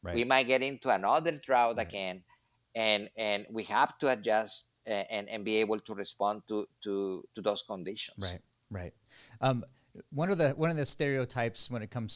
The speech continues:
Speaker 1: to farmers and growers is that they are slow to adopt new technologies into, into their farming practices. Um, have you seen that as the case in, in, I mean, in working with your, your partner growers, or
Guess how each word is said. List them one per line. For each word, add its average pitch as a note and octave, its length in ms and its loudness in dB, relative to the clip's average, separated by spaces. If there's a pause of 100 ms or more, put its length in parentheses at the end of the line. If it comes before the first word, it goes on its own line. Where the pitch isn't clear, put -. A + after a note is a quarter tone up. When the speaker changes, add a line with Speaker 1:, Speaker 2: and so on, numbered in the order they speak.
Speaker 1:
to A#2 100 -2
farmers A2 440 -4
and G#2 100 -6
growers F#2+ 420 -4
is F#2 140 -10
that G#2 220 -2 (100)
they G#2 200 -2
are G2 260 -2
slow G#2 400 -4
to G#2 180 -8
adopt F#2+ 460 -4
new G2 160 -6
technologies F#2+ 920 -8 (120)
into, F#2+ 580 -6
into G#2+ 220 -8
their G2 120 -4
farming G2 340 -4
practices. F#2 680 -8 (400)
Um, A#2 240 0 (160)
have C#3 180 0
you D#3+ 80 0
seen E3+ 260 0
that D#3+ 240 2 (460)
as C3+ 300 0
the C3+ 140 -2
case C#3 400 -2
in, A#2+ 300 -2
in, A2 340 -2 (120)
I A#2+ 60 -4
mean, G#2+ 220 -2 (320)
in B2 140 -2
working A#2 300 -4
with A2 240 -4
your, G#2+ 400 -4
your A2 140 -2
partner A#2 320 -8
growers, A2+ 540 -4
or A2 320 -4